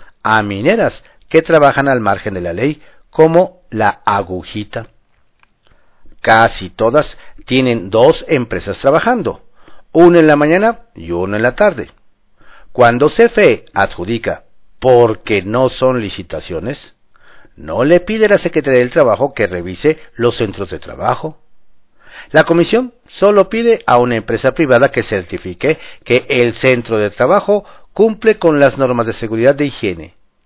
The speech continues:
sin que pase a revisión por la autoridad federal. Estamos en las mismas circunstancias y es la misma situación de cuando pasa de Conchos,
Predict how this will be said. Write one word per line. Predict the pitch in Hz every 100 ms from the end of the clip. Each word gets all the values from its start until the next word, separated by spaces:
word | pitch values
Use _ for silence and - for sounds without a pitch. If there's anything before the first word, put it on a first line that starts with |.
| _
sin | - 156 143 135 123
que | 117
pase | - 131 -
a | 113
revisión | 98 92 170 185 - - -
por | 127 120
la |
autoridad | 104 - 95 85 85
federal. | 87 78 76 131 - _ _ - - _ _ _ _ _ _ - -
Estamos | 175 170 208 208 208 - -
en | 165 170 165
las | 156 147
mismas | 202 233 220 208
circunstancias | 190 180 185 170 - 151 127 - 135 147 - _ - _
y | 95 107
es | 123 110
la | 104 85
misma | 110 120 113
situación | 92 98 85 - 220
de | 185 147
cuando | - 98 85 -
pasa | 98 90 -
de | 92
Conchos, | - 208 214 110 85 -